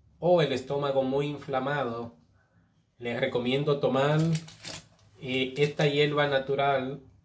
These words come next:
hinojo. El hinojo,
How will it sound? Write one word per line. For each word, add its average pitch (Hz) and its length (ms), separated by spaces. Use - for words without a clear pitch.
hinojo. 131 640
El 135 180
hinojo, 139 680